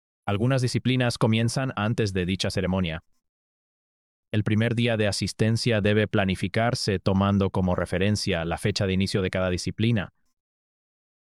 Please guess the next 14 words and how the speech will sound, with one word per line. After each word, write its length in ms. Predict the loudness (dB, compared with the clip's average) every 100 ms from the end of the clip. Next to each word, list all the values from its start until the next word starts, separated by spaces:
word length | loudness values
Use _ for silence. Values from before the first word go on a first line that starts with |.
| _
Tampoco 340 | -4 0 0 0
es 80 | 0
necesario 520 | 0 0 0 2 2
volver 360 | 2 2 2
a 80 | 0
convertir 500 | 0 0 0 0 2
la 140 | 4 4
hora 160 | 4
local. 420 | 0 0 -2 -4 _ _ _ _ _ _ _ _ _ _ _ _ _ _ _
La 120 | -2 0
hora 160 | 0
de 100 | 2
Aichi 200 | 0 0
Nagoya 400 | 0 0 0 0